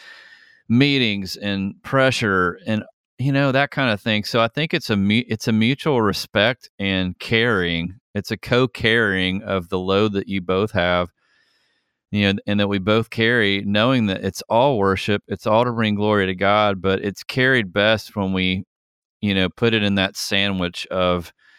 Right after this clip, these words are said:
"Hey, how can I pray for you? How are you doing? Is there anything I can help with?" And then any critiquing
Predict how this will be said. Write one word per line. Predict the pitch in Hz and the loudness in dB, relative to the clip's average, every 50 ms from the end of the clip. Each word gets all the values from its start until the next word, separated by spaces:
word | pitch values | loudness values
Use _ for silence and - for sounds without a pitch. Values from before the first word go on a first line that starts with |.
| _ _ _ _ _ _ _ | _ _ _ _ _ _ _
"Hey, | - 120 113 104 101 | -2 0 2 2 2
how | 101 113 117 123 | 0 0 -2 0
can | - 127 113 | 0 -2 -4
I | 104 | -4
pray | 95 - 107 101 104 | -2 0 0 0 0
for | - - 101 | 0 -2 -2
you? | 95 95 95 87 | 0 0 0 2
How | 95 104 107 | 2 2 2
are | 110 107 | 2 0
you | 104 101 95 | 0 -2 -4
doing? | 90 95 92 92 92 92 90 90 90 90 87 95 - _ _ _ _ - _ - | -2 -2 0 0 2 0 0 0 -2 -4 -6 -8 -14 _ _ _ _ -20 _ -10
Is | 101 92 90 92 | -8 -8 -6 -4
there | 101 | -4
anything | 98 101 101 98 - 107 101 101 98 95 101 101 - | -2 -2 -2 -2 -2 -2 0 0 0 -2 -2 -4 -4
I | 95 90 | -6 -4
can | - 95 87 | -4 -6 -4
help | 90 104 98 95 87 - - | 0 0 0 0 0 -2 -4
with?" | 95 90 87 87 90 90 87 85 - _ _ _ _ _ _ _ _ _ _ _ _ _ _ _ - | -2 0 0 0 0 0 -2 -4 -8 _ _ _ _ _ _ _ _ _ _ _ _ _ _ _ -6
And | 101 104 107 120 | -2 0 2 2
then | 120 120 | 2 2
any | 123 120 127 135 127 | 2 0 0 0 -2
critiquing | - - 110 95 - - 123 123 117 - - 98 98 95 92 92 98 110 | -2 -4 -6 -4 -2 0 0 0 0 -2 -2 -2 -2 -2 -2 -4 -6 -10